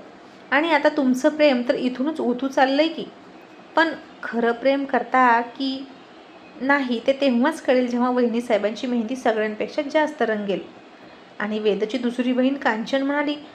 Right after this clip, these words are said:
"अगं का नाही रंगणार? दादासाहेबांनी पहिल्या नजरेत वहिनी साहेबांना पसंत केलं आहे." आणि का हो दादासाहेब,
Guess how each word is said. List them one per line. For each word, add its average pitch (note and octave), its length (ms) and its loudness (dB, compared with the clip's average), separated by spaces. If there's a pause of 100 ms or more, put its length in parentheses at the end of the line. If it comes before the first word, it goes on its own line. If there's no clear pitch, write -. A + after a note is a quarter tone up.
(120)
"अगं A#3+ 160 2
का A#3+ 300 2
नाही D4 240 0
रंगणार? A#3 500 2 (920)
दादासाहेबांनी A3+ 920 2
पहिल्या C4 360 2
नजरेत B3+ 640 4
वहिनी A#3+ 300 2
साहेबांना B3+ 400 0
पसंत B3 420 -2 (100)
केलं B3 200 4
आहे." A#3+ 200 2 (540)
आणि D4+ 160 2
का C4+ 260 4
हो B3+ 140 4
दादासाहेब, G3 640 0